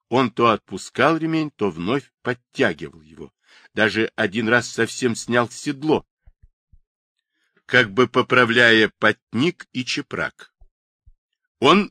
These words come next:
выждал некоторое время и, не торопясь, прицепил свои джагунские знаки различия. Только после этого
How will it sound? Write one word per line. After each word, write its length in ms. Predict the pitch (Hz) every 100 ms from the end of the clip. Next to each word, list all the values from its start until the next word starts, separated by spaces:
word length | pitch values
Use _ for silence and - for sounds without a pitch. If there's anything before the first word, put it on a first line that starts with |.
| -
выждал 520 | 117 143 156 143 156
некоторое 480 | 143 147 - 139 131
время 580 | 117 127 120 117 113 _ _
и, 100 | 110
не 160 | 110 101
торопясь, 640 | 95 85 - 110 147 -
прицепил 640 | 107 98 - 85 - 131
свои 480 | 147 - 127 127 127 -
джагунские 880 | 90 - 104 85 127 120 - 110 98
знаки 400 | 69 92 98 -
различия. 680 | 87 80 65 64 - - _ _ _ _ _ _ _ _ _
Только 280 | - 120 117
после 400 | 120 110 - 90
этого 480 | 107 - 131 170